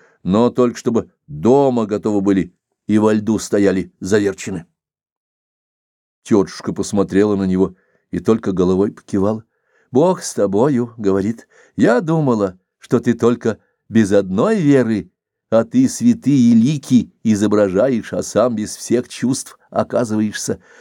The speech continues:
Оттого я твоим иконам и не могу поклоняться". А он отвечает: "Нет, вы насчёт веры оставьте. Это вы, кажется, сомневаетесь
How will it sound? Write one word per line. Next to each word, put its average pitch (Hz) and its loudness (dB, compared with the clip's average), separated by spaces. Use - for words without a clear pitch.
Оттого 127 2
я 165 2
твоим 156 -2
иконам 143 0
и 123 4
не 123 4
могу 117 2
поклоняться". 101 -10
А 82 0
он 123 0
отвечает: 98 -4
"Нет, 170 0
вы 220 2
насчёт 233 0
веры 254 0
оставьте. - -4
Это 208 0
вы, 226 -2
кажется, 202 -2
сомневаетесь 202 0